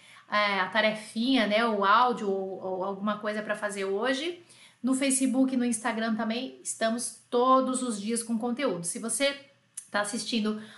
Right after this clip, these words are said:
ao vivo, de-, pode, você pode deixar o seu comentário aqui no chat do YouTube, tipo a hashtag Adoro F C M, hashtag Sou Aluna F C M.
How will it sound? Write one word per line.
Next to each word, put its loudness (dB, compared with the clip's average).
ao 6
vivo, 0
de-, -8
pode, -4
você -4
pode -2
deixar -2
o -2
seu -6
comentário 0
aqui -8
no 2
chat 0
do -2
YouTube, 0
tipo -6
a 2
hashtag 0
Adoro 4
F -4
C -6
M, 2
hashtag -2
Sou 0
Aluna 4
F 0
C -4
M. -2